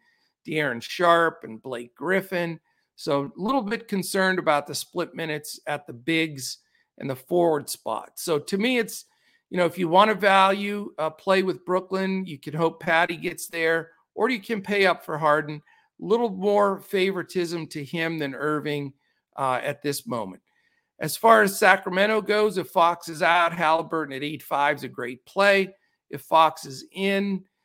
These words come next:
not sure I'd go with him. He probably is gonna be on some type of a minutes restriction. Uh, after that, though, they do have some cheap options. Uh, Harrison Barnes at six three, no Bagley in there. So that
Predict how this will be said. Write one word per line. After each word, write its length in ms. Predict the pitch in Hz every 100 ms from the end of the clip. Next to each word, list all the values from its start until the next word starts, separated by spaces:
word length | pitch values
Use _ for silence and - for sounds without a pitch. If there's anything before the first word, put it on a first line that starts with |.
| _ -
not 300 | 170 180 190
sure 240 | - 185
I'd 180 | 160 156
go 180 | 156 180
with 200 | 185 185
him. 280 | 180 180 - -
He 200 | 143 147 _
probably 400 | 180 165 165 165
is 80 | 139
gonna 180 | 156 147
be 140 | 151
on 120 | 131
some 200 | 131 156
type 260 | - 160 151
of 120 | 131
a 60 | 117
minutes 440 | 127 170 170 -
restriction. 640 | 160 - 170 156 170 170 151 _ _ _ _ -
Uh, 240 | 147 151 -
after 300 | 220 247 269
that, 300 | 226 240 240
though, 120 | 269
they 140 | 240
do 180 | 190 214
have 220 | 208 190
some 200 | - 190
cheap 300 | 151 196 196
options. 760 | 160 170 214 - 180 185 190 -
Uh, 60 | -
Harrison 480 | 143 180 170 185 156
Barnes 380 | 147 165 180 165
at 120 | -
six 380 | - 170 - -
three, 380 | 170 170 190
no 200 | 170 175
Bagley 640 | 196 180 190 226 180 165 147
in 140 | 143
there. 340 | 139 151 165 _ _ _ _
So 220 | - 143
that 320 | 160 185